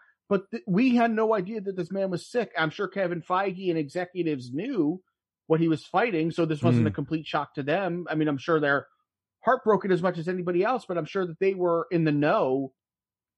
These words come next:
Speaker 1: to be like, "Hey, Chadwick's sick, and he might not have another six months." Realistically. So who knows what their plans even were,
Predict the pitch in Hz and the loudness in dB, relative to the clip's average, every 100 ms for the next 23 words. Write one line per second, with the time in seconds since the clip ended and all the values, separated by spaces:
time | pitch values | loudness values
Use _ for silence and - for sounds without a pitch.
0 | _ 170 160 160 147 175 156 - 170 190 | _ 0 4 4 4 0 0 -2 -2 -2
1 | 165 - 180 165 139 135 151 151 139 135 | -4 -2 -2 -2 -4 -2 0 0 -2 -4
2 | 135 135 139 127 113 127 - 123 101 - | -4 -4 -4 -4 -6 -10 -8 -8 -8 -12
3 | - _ _ _ _ _ _ _ - 165 | -20 _ _ _ _ _ _ _ -10 4
4 | 180 180 170 160 139 113 120 - 147 135 | 6 6 0 -6 -6 -6 -8 -2 0 4
5 | 135 127 127 _ _ _ _ _ _ _ | 2 2 -4 _ _ _ _ _ _ _
6 | _ - 175 208 196 180 185 180 196 190 | _ -6 -2 2 4 2 0 -2 0 0
7 | 196 185 180 190 190 | 0 -2 0 0 -2